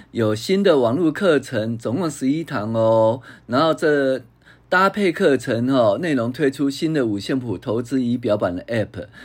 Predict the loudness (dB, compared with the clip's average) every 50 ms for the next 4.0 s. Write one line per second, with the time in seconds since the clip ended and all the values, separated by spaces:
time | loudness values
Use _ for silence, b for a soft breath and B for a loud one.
0 | B B B -2 0 0 0 0 -2 -2 -2 0 -2 0 0 2 0 0 2 0
1 | 0 0 0 0 -2 -2 0 2 2 2 2 0 -2 -2 -2 -2 -4 -4 -4 -4
2 | -4 -2 -4 -6 -4 -4 -4 -4 -4 -4 -6 -6 -6 -6 -8 -8 -8 -8 -10 -12
3 | -12 -12 -12 -8 -4 -2 0 0 0 -2 -4 -2 -2 -2 -2 -4 -4 -4 -6 -8